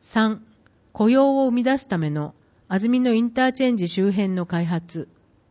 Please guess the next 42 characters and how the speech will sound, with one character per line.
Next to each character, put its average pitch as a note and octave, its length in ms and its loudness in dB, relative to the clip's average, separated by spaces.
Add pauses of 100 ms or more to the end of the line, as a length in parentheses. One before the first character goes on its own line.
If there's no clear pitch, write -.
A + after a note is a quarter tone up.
(180)
企 G#3+ 240 -2
業 A#3 160 2
誘 G#3+ 200 0
致。 - 260 -12 (1120)
四、 G#3+ 300 0 (420)
若 D4+ 280 2
い C4+ 100 2
世 F#3+ 140 0
代 E3 180 0
の D#3+ 100 -2
定 G3+ 240 2
住 G#3 160 -2
を G#3 120 0
促 G3 220 -10
進 G3+ 220 -2
す F#3+ 180 -6
る E3+ 180 -4 (260)
奨 A#3+ 200 2
学 C4+ 220 0
金 C4+ 200 0
制 C4 220 2
度 D3+ 140 -4
の C#3+ 100 -6
創 E3+ 220 -2
設。 E3 480 -8 (1300)
五、 G#3+ 260 0 (580)
魅 G3+ 100 0
力 C4+ 260 2
あ D4 100 4
る G#3 80 0
子 F#3+ 120 -4
育 A3+ 260 -2
て A#3+ 100 -2
環 B3 240 0
境 F3+ 160 -2
の D#3 140 -2
実 E3+ 280 -6
現 G3 200 0
に F#3 80 -2
向 F3+ 120 -4
け F3 140 -4
た E3+ 220 -6